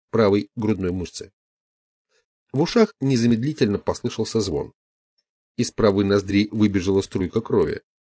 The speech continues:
Внутри меня словно что-то откупорилось. Как будто вновь потёк некий заблокированный поток энергии.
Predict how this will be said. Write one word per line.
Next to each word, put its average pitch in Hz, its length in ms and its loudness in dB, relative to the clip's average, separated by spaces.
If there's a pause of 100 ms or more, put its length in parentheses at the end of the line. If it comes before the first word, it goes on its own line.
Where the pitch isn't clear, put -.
(680)
Внутри 156 340 0
меня 147 340 2
словно 131 340 2
что-то - 340 0
откупорилось. - 880 -8 (1120)
Как 131 180 0
будто 127 300 0
вновь 117 300 0
потёк - 460 -4
некий 117 380 -2
заблокированный 95 1040 -4
поток - 380 -4
энергии. 78 640 -4